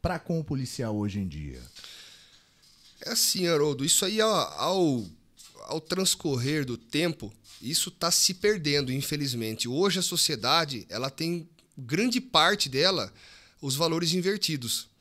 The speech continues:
Speaker 1: Nossa.
Speaker 2: A polícia, ela é, pra muitos, um mal necessário. Existe até uma comparação muito inteligente de um, de um policial americano. Ele escreveu um livro onde ele compara a sociedade como um rebanho de ovelhas. E lá ele diz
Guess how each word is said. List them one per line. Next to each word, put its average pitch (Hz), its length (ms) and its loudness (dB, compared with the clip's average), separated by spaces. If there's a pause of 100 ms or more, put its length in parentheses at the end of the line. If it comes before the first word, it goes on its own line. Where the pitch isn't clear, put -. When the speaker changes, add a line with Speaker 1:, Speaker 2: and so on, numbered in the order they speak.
Speaker 1:
Nossa. - 120 -16 (200)
Speaker 2:
A 160 120 -2
polícia, 185 580 2
ela 160 300 2
é, 160 400 2 (260)
pra 156 180 -2
muitos, 170 480 2
um 180 80 0
mal 175 260 2
necessário. 127 680 0 (260)
Existe 165 280 6
até 214 160 -2
uma 226 120 0
comparação 214 600 2
muito 185 280 0
inteligente 170 800 -2 (320)
de 107 140 -6
um, 135 300 0
de 123 100 -2
um 143 40 -2
policial 147 400 2
americano. 156 500 -2
Ele 143 80 -4
escreveu 147 320 -2
um 156 100 -4
livro 151 360 -2 (220)
onde 156 200 -2
ele 185 100 0
compara 160 720 0 (520)
a 117 120 -2
sociedade 165 840 4
como 170 220 -4
um 175 40 2
rebanho 175 420 0
de 190 80 -4
ovelhas. 135 520 -2 (320)
E 147 100 0
lá 151 220 4
ele 208 140 2
diz 156 460 2